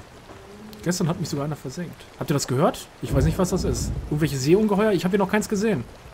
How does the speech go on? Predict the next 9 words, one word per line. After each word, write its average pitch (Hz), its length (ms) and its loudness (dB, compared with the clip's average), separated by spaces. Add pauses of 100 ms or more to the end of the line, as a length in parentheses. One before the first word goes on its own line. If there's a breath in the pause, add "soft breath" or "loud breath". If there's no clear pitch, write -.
(600)
Was 131 120 -4
eigentlich 180 260 6
schade 151 220 2
ist. - 180 -4 (240)
So, - 160 -8
ich 113 100 -4
versuche 139 260 0
jetzt 135 120 2
möglichst 156 680 2